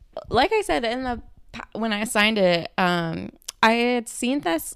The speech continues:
in high school. I don't even know really how I stumbled across it.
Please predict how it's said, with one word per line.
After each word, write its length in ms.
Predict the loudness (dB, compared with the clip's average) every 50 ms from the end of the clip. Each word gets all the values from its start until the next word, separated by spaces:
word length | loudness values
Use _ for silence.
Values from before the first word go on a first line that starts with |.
| -8
in 520 | -4 -4 -2 -2 -2 -4 -4 -6 -8 -10 -10 -12
high 240 | -14 -8 -4 -4 -2
school. 600 | -2 -4 -8 -8 -6 -6 -4 -4 -4 -4 -6 -8 _ _
I 100 | 4 4
don't 320 | 4 4 4 4 2 2 2
even 120 | 0 2 2
know 360 | 4 4 4 2 2 0 -2
really 320 | -2 -2 0 0 0 0 0
how 160 | 0 0 0
I 120 | 0 0
stumbled 760 | -2 -4 -8 -10 -12 -12 -10 -4 -2 -2 0 0 -2 -4 -2
across 680 | -4 -4 -4 -8 -10 -4 0 2 4 2 2 0 -6 -8
it. 320 | -6 -4 -4 -4 -4 -6